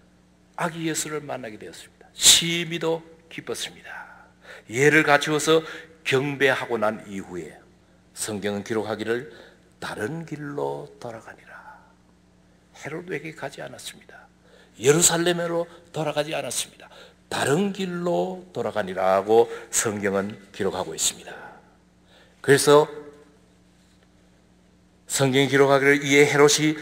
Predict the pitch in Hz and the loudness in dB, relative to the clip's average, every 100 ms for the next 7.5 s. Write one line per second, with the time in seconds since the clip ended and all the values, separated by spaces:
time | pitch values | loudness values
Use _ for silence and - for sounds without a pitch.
0 | - - - 214 202 180 160 147 151 151 | -4 2 4 6 6 6 6 6 6 2
1 | 151 - - - 208 220 214 214 170 143 | 0 -2 4 6 6 4 4 4 8 8
2 | 135 127 110 92 - - - 123 127 123 | 8 8 6 4 -4 -20 -4 -2 2 0
3 | - - - - 127 196 196 - - - | -2 -18 -20 -10 2 6 6 4 -2 -8
4 | - _ _ _ _ _ _ _ _ _ | -20 _ _ _ _ _ _ _ _ _
5 | _ _ _ _ _ _ _ _ _ - | _ _ _ _ _ _ _ _ _ -8
6 | - - - _ - - 156 113 110 - | -6 -6 -10 _ -8 -2 0 2 0 0
7 | 85 - - - | -8 -14 -16 -16